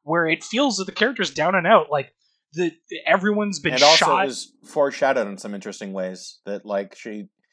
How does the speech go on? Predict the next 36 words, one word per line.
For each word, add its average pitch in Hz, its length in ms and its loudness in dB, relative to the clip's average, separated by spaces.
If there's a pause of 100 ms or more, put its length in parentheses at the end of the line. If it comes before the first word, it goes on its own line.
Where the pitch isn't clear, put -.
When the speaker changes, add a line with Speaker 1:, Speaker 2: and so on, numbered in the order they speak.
(220)
Speaker 2:
she, 151 260 -2
she 160 140 2
learned 190 360 6
this 156 140 -2
technique 151 400 2
from 131 160 -6
a 120 40 -6
horse 180 300 6
named 151 300 -2
Crane. 113 420 2 (260)
Speaker 1:
<laughs> - 140 -6 (1900)
Yeah, 135 260 -2
it's, 123 180 -6
it's, 117 200 0
and 202 220 -2
it's, 180 240 -4
Speaker 2:
Um, - 60 -18
Speaker 1:
yeah, 156 200 6
and 147 80 0
the 147 60 2
very, 151 280 4
like, 131 440 -2 (540)
uh, 120 440 -6 (100)
I 135 120 2
jump 127 380 -2
good 117 400 -8
kind 131 300 -8
of, 123 180 -10
like, 117 220 -8 (100)
I, 127 220 -6 (100)
I, 135 360 -8
I - 20 -2
learned 139 320 0
how 151 60 2
to 143 80 2
do 139 360 -8